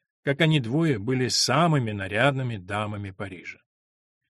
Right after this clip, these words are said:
Шотландией ныне правил двадцатиоднолетний Джеймс, сын Марии. Она не видела собственного ребёнка с того дня, когда ему исполнился год, а сам Джеймс не выказывал ни малейшего интереса к судьбе матери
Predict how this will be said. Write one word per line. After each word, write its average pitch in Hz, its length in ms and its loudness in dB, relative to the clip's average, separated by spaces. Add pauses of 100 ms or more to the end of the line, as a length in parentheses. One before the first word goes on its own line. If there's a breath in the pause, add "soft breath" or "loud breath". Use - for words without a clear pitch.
(340)
Шотландией 226 640 8
ныне 202 300 8
правил 190 680 6
двадцатиоднолетний 160 1400 4
Джеймс, 120 720 2
сын 143 340 4
Марии. 117 360 0 (680)
Она 185 300 10
не 185 140 6
видела 160 320 6
собственного 151 500 2
ребёнка 143 400 4
с - 80 -2
того 139 220 6
дня, 143 220 2
когда 113 260 0
ему 131 240 2
исполнился 135 640 2
год, 165 280 0 (680)
а 156 100 10
сам 190 400 8
Джеймс 185 600 4
не 170 220 6
выказывал 170 680 6
ни 202 140 6
малейшего 143 520 4
интереса 147 480 2
к - 60 -4
судьбе 131 300 4
матери 180 520 4